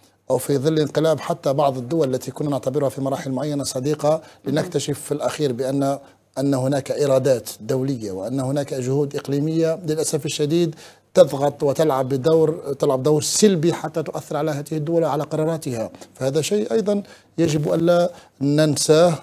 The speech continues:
ويجب ألا نتناساه. قبل، آه، سنتين نستذكر أنه قب-، قامت، آه، في بعض الدول الإفريقية انقلابات، والجزائر دائما مع الشرعية، بمعنى الشرعية الدستورية،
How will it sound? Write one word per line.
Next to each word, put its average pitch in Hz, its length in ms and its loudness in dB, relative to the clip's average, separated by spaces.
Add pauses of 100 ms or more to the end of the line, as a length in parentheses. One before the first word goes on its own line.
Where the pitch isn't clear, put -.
ويجب 139 400 0
ألا 135 260 2
نتناساه. 120 600 -4 (500)
قبل، 147 220 4
آه، 151 440 4
سنتين 156 520 0
نستذكر 151 460 -2
أنه 151 260 0 (420)
قب-، 151 220 2
قامت، 151 500 -2
آه، 147 300 0
في 143 220 -4
بعض 135 160 2
الدول 143 220 0
الإفريقية 156 460 -2
انقلابات، 160 560 0
والجزائر 131 320 -2
دائما 143 320 -2
مع 139 340 -2 (220)
الشرعية، 120 640 -4
بمعنى 113 420 -4 (340)
الشرعية 139 520 -2
الدستورية، 139 760 -4